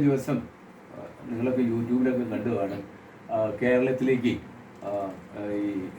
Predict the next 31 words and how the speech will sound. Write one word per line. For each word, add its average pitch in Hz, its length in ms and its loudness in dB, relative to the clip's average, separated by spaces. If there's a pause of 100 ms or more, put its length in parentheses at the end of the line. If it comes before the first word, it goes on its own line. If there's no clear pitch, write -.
ആ, 95 40 -8 (800)
ജൂലൈ 139 340 6 (220)
ഇരുപത്തി 127 460 0 (260)
മൂന്നാം 117 340 -2
തീയതി 107 320 -2 (840)
ഒരു 113 260 -2 (160)
ഒമ്പത് 131 340 4 (180)
എൻ 110 120 -4
ഡി 117 140 0
ആർ 117 140 2
എഫ് - 120 -10 (100)
ടീമുകൾ 101 360 -6
വരികയുണ്ടായി. 87 380 -8 (420)
അപ്പൊ 113 120 -8
അതിനെപ്പറ്റി 120 420 -2
വലിയൊരു 117 320 0
കോൺട്രവേഴ്സി 107 520 -4 (160)
നടന്നു. 90 300 -10 (800)
ആ, 104 40 0 (1200)
നമ്മുടെ 110 320 -4
ചീഫ് 113 240 -2
മിനിസ്റ്ററുടെ 117 880 0
ഒരു 107 120 -4 (140)
പ്രസ് 104 220 -8
ബ്രീഫിംഗ് 113 340 -4
ഉണ്ടായിരുന്നു. 104 420 -4
ആ 101 100 -4
പ്രസ് 98 200 -8
ബ്രീഫിംഗിൽ 104 360 -6
അദ്ദേഹം 104 300 -6
പറഞ്ഞു, 101 280 -6